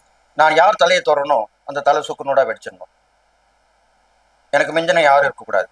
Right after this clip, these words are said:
நான் தான் எல்லாமே, எல்லா உலகையும் ஆளணும்" அப்படின்ற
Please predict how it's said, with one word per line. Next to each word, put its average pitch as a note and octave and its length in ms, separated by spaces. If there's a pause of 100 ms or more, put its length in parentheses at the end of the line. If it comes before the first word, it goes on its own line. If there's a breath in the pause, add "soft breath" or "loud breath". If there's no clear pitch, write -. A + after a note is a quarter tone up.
நான் D3 160
தான் D3 140
எல்லாமே, C3 260 (140)
எல்லா C#3 200
உலகையும் C#3+ 320
ஆளணும்" A2+ 300 (560)
அப்படின்ற A#2+ 320